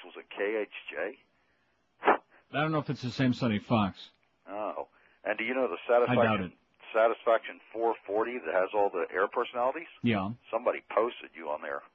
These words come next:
Speaker 1: But
Speaker 2: Really?
Speaker 1: they, they only have you working at Q A M. They don't have your, uh, background.
Speaker 2: Thank God for that.
Speaker 1: <laughs> But I enjoy your show, Neil, and, uh, keep up the good work.
Speaker 2: Yeah, we did do some real radio, so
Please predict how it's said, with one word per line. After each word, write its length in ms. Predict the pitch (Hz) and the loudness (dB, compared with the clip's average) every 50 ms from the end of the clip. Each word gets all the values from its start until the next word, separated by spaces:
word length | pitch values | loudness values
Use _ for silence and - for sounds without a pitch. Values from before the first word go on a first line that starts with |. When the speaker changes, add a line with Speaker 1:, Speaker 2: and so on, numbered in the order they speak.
| _ _ _ - | _ _ _ -2
Speaker 1:
But 60 | - | 0
Speaker 2:
Really? 200 | 143 180 180 - 85 78 - | 0 2 2 0 -2 -2 0
Speaker 1:
they, 80 | 104 113 | 0 0
they 40 | |
only 180 | 113 107 107 104 | 2 0 -2 0
have 220 | 104 107 101 98 95 | 2 2 2 2 0
you 80 | 95 90 | -6 -10
working 320 | 87 104 104 95 - 95 90 | -6 -6 -6 -6 -6 -10 -14
at 60 | 87 - - - | -14 -16 -16 -10
Q 160 | 110 107 98 | -4 -2 -2
A 200 | 95 101 104 104 | -2 -2 -2 -4
M. 120 | 98 87 87 | -6 -4 -4
They 60 | 98 | -4
don't 160 | 92 87 82 | -4 -4 -2
have 220 | - 104 101 95 - | 0 0 0 0 -2
your, 300 | 78 82 82 82 80 78 | -4 -6 -4 -2 -2 -2
uh, 40 | 73 - _ - | -2 -4 _ 2
background. 460 | 90 87 - - 82 80 78 71 - - _ _ _ - | 2 2 2 0 -4 -6 -6 -6 -8 -12 _ _ _ -2
Speaker 2:
Thank 200 | - 135 131 - | -2 -2 0 0
God 180 | 143 131 131 - | 0 0 0 0
for 120 | - 123 | -2 -2
that. 280 | 117 123 127 123 104 90 - | 0 0 0 0 -2 -4 -6
Speaker 1:
<laughs> 720 | - - - - - - - 160 - - - 202 202 202 - _ _ _ _ _ _ - - - - - - _ - | -6 -6 -6 -4 -4 -4 -4 -6 -6 -6 -6 -6 -6 -6 -10 _ _ _ _ _ _ -20 -20 -20 -20 -20 -10 _ 2
But 120 | 113 110 | 2 2
I 80 | 110 107 | 2 2
enjoy 240 | 107 107 123 127 127 | -2 -2 -2 0 0
your 140 | 123 113 104 - | 0 -2 -6 -4
show, 200 | 117 120 117 117 113 110 | -2 0 0 0 -2 -4
Neil, 380 | 104 104 107 107 110 107 101 92 85 82 | -8 -8 -4 -2 0 0 0 -2 -6 -6
and, 140 | 82 82 | -6 -4
uh, 160 | 85 82 82 82 - _ _ _ _ _ _ _ _ _ _ _ _ _ - - | -4 -4 -4 -4 -6 _ _ _ _ _ _ _ _ _ _ _ _ _ -18 -14
keep 160 | 101 95 - | -14 -10 -8
up 120 | 101 98 - | -8 -8 -8
the 80 | - | -10
good 160 | - 104 - | -12 -10 -8
work. 180 | 110 123 127 - - | -8 -8 -8 -6 -2
Speaker 2:
Yeah, 100 | 143 156 | 0 0
we 120 | 151 160 | 2 2
did 160 | 165 202 226 | 2 2 2
do 140 | 202 214 208 | 2 2 0
some 180 | - - 170 160 | 0 0 -2 -2
real 120 | 165 151 147 | 0 0 2
radio, 300 | 147 147 135 113 101 101 | 2 2 2 0 -2 -2
so 160 | - - | -2 -2